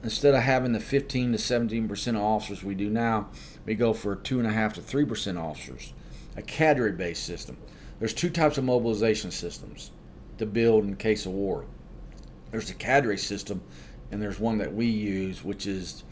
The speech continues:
a mobilization-based, top-heavy system where we have all these officers in waiting that expand in case of war.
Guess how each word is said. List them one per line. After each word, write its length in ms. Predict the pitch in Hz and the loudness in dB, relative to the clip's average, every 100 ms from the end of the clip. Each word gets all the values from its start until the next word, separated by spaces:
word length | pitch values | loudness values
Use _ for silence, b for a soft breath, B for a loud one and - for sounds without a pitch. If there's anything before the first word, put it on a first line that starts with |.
| B B B - | B B B -6
a 80 | 98 | 0
mobilization-based, 1120 | 113 120 110 101 113 110 107 92 104 104 104 | 4 4 4 4 2 2 -2 0 2 2 0
top-heavy 500 | - 104 104 107 101 | -2 -2 0 0 0
system 440 | - 95 92 98 95 | -2 -4 -4 -4 -4
where 120 | 92 | -4
we 140 | 92 | -4
have 140 | 101 98 | -2 0
all 140 | 101 | 2
these 180 | 101 104 | 0 2
officers 400 | 98 - 95 90 | 2 2 -4 -6
in 120 | 95 | -2
waiting 460 | 98 104 95 85 - B B B | 0 0 0 -4 -10 B B B
that 100 | - | -4
expand 540 | 101 - - 101 95 92 | -4 -4 -4 -2 -2 -4
in 60 | |
case 260 | 82 92 - | -6 -6 -6
of 60 | 92 | -4
war. 340 | 120 107 | -2 -2